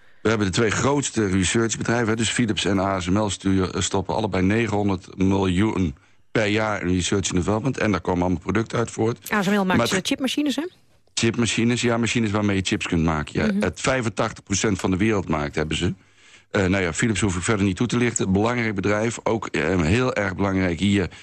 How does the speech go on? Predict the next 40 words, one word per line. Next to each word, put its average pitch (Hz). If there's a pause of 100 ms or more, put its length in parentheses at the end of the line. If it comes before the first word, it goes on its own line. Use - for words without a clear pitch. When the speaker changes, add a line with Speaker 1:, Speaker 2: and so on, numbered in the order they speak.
(280)
Speaker 1:
in 98
medische 110
apparatuur. 107 (260)
We 104
hebben 107
F -
E 110
I, 135
die 120
maken 90
elektronenmicroscopen. 117
We 107
hebben 85
de 85
daf-fabrieken, 104
we 87
hebben 87
V 107
D 98
L, 123 (180)
Speaker 2:
Ja. 180
Speaker 1:
die 110
op 110
een 107
groot 139
aantal 123
terreinen, 104
N 117
X -
P. - (600)
Dus 120
het 113
zijn 135
heel 165
veel 123
bedrijven 113
in 104
die 101
high-tech 113
sector... 98